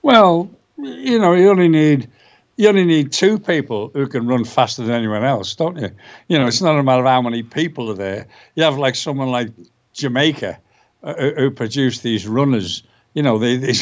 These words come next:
<laughs> you know, you only need two people. It's not a matter of how many people are in the country, is it? It's a matter of finding the best. And as a,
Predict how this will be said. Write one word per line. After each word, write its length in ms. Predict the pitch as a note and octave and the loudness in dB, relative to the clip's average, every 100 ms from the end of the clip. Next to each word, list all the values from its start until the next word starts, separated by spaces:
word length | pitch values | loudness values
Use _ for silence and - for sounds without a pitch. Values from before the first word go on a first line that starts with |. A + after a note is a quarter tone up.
| - | -6
<laughs> 180 | _ - | _ -4
you 80 | F3 | 0
know, 80 | C#3+ | 4
you 140 | F3 | 4
only 140 | F3+ D#3 | 4 2
need 260 | C#3 A#2 | 0 0
two 220 | - G3 | 0 2
people. 300 | G#3+ D3+ A#2+ | 2 -2 -2
It's 200 | D3+ C#3 | -2 0
not 120 | A3 F3 | 0 0
a 60 | |
matter 200 | D3 C3 | 2 2
of 100 | B2+ | 2
how 160 | B2+ C3+ | 2 0
many 260 | B2+ B2 | -2 -4
people 320 | A#2 C#3 B2 A#2 | -6 -8 -8 -6
are 40 | |
in 120 | A2 | -6
the 80 | A2 | -6
country, 480 | B2 D#3+ F3+ A2+ A#2 | -4 -4 -4 -6 -6
is 120 | D#3 | -6
it? 100 | C3+ - - - | -10 -14 -18 -10
It's 140 | - | -4
a 40 | |
matter 240 | D#3 C#3 A#2+ | 0 0 0
of 100 | A2 | -4
finding 640 | - D3+ C#3 A#2 A2+ G2+ _ _ - | 0 2 2 0 -4 -6 _ _ -6
the 80 | |
best. 420 | C#3 F#3 - - - _ - - | 0 0 -2 -12 -20 _ -16 0
And 340 | E3+ E3 E3 - _ - | 2 2 0 -8 _ -6
as 180 | F#3+ | -2
a, 100 | E3 | -2